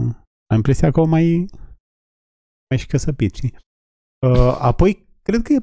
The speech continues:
nu știu, poate fi chestia asta idealistă, știi, că vrei o lume mai bună și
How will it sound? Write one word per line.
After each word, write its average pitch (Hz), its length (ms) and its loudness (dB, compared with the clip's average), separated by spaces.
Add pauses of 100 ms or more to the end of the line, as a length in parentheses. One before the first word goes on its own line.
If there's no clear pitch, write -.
nu 226 120 2
știu, - 160 -2
poate 143 240 0
fi 170 140 2
chestia 170 280 0
asta 175 160 0
idealistă, 170 600 0
știi, - 180 -8
că - 80 -4
vrei 110 180 2
o 113 60 4
lume 110 200 2
mai 98 180 0
bună 135 300 -2
și - 180 -8